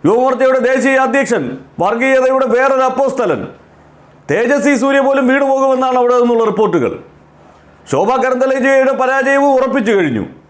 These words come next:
ബി ജെ പിയുടെ സ്വാധീന മേഖലയായ ദക്ഷിണ കന്നഡയും ഉടുപ്പി ചിക്കമംഗലൂരുവും അടക്കം തോൽവി ഭീഷണിയിലാണ് എന്നുള്ളതാണ് അവിടെ നിന്നുള്ള സൂചനകൾ. അങ്ങനെ ബി ജെ പി അവരുടെ ഒരു നെടുംകോട്ട എന്ന് കരുതിയിരുന്ന കർണാടകയിൽ പോലും വലിയ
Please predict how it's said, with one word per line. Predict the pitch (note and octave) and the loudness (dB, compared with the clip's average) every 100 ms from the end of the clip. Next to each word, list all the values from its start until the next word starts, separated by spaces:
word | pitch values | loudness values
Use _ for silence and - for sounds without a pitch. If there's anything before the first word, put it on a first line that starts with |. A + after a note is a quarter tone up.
| - - | -12 -2
ബി | B3 | 0
ജെ | A#3 B3 | 2 2
പിയുടെ | C4 C4+ | 2 0
സ്വാധീന | B3+ G#3+ A#3 C4 C4+ | 0 0 0 0 0
മേഖലയായ | C4 B3+ B3+ B3+ C4 C4 B3+ - - - - C3+ | 0 0 2 2 2 2 0 -2 -12 -18 -10 -4
ദക്ഷിണ | E3+ B3+ C4+ | -2 -2 0
കന്നഡയും | B3+ B3+ B3+ B3+ B3 | 0 0 0 0 0
ഉടുപ്പി | G#3+ A#3 B3 C4 | 0 0 -2 0
ചിക്കമംഗലൂരുവും | C4 B3 C4 B3+ C4 C4 C4 B3 | 0 0 0 0 0 0 0 0
അടക്കം | A3+ B3+ A#3+ A#2+ - - - - - - - - - - | -2 -2 -2 -4 -8 -14 -20 -20 -20 -20 -20 -20 -20 -4
തോൽവി | E3 A#3 C4 C4+ | 0 0 0 0
ഭീഷണിയിലാണ് | C4 B3+ B3+ C4 C4 B3+ | 0 -2 0 0 0 0
എന്നുള്ളതാണ് | C4 C4 C4 B3+ B3+ B3+ B3+ A#3+ - - - - - | 0 0 0 0 0 0 0 -2 -6 -14 -20 -12 -6
അവിടെ | A#3+ C4 | -2 0
നിന്നുള്ള | C4 B3+ B3 | 2 2 0
സൂചനകൾ. | A#3 A#3+ A#3 G3 - - - - - _ _ - | 0 0 2 0 -2 -6 -14 -20 -20 _ _ -2
അങ്ങനെ | A#3+ C#4+ | -2 0
ബി | D#3+ G3+ C4 | 0 0 2
ജെ | D4+ | 0
പി | D4 D4 D4 C#4+ - - - - - - | 0 0 0 -2 -10 -20 -20 -20 -10 -6
അവരുടെ | E3+ C4 C#4+ | -2 0 2
ഒരു | C#4 C4+ C#4 C4+ G#3+ - - - - - D3 | 2 2 0 0 -4 -8 -20 -20 -20 -10 -2
നെടുംകോട്ട | F#3+ C4+ C#4+ C#4 C4+ C#4 | 0 0 0 0 0 0
എന്ന് | C#4 C4 C4+ | 0 0 0
കരുതിയിരുന്ന | B3+ B3+ C4 B3+ | -2 0 0 0
കർണാടകയിൽ | C4 G3+ F#3+ B3 C4+ C4+ C4+ C4+ | -2 -2 -2 0 0 0 0 0
പോലും | A3 B3 B3+ B3+ | 0 0 0 0
വലിയ | G3+ F#3+ C4+ | 0 0 0